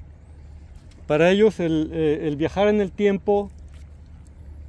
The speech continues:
el viajar de galaxia en galaxia,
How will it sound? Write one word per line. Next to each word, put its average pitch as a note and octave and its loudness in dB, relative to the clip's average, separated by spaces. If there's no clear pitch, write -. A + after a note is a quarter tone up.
el C#3 0
viajar E3 2
de E3+ 4
galaxia D#3+ 4
en F#3 0
galaxia, E3+ -2